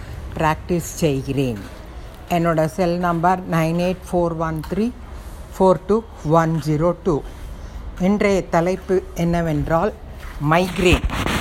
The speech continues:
மைக்ரேன் உங்களுக்கு நிறையா பேருக்கு தெரியும். நிறைய பேர் அந்த மைக்ரேன் ப்ராப்ளத்தில் ரொம்ப அவதிப்பட்டுன்னு இருக்காங்க. ரொம்ப தலைவலிக்கும், தலை சுத்தும், அவங்களால உட்காரக்கூட முடியாது.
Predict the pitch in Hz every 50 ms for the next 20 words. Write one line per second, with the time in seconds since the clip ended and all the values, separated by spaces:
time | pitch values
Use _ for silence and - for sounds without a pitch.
0 | - - - - - - - - - - - - - - - - - - - -
1 | - - - - - - - - - - - - 151 147 160 170 185 202 196 185
2 | 208 208 202 202 202 196 185 165 147 156 147 - 175 156 151 156 151 170 180 175
3 | - - 190 185 185 - - 165 - - 170 170 175 165 156 156 170 185 - -
4 | - - - - - - - - 160 165 175 170 175 185 180 - 208 208 214 202
5 | 190 180 160 156 160 156 175 185 175 - 190 190 190 180 175 165 170 160 151 151
6 | 151 147 160 170 165 160 - 165 156 160 165 156 - - - - - - - -
7 | - - 165 170 180 185 190 175 160 147 151 185 185 202 196 - - 160 147 -
8 | 165 151 143 135 151 127 - - 139 139 135 127 120 143 160 180 170 - - -
9 | - - - - - - - 151 170 190 196 196 220 214 214 - 170 170 180 202
10 | 202 202 190 170 160 - - 165 160 170 185 - - - - - - - - -
11 | - - 165 175 196 208 190 - 208 180 - - 185 170 180 - - - 160 156
12 | 160 156 151 165 165 170 190 190 190 185 165 - - - - - - - - -
13 | - - 151 175 165 170 - 220 220 220 214 196 196 196 214 208 208 190 170 160
14 | 165 170 165 165 160 143 139 156 165 202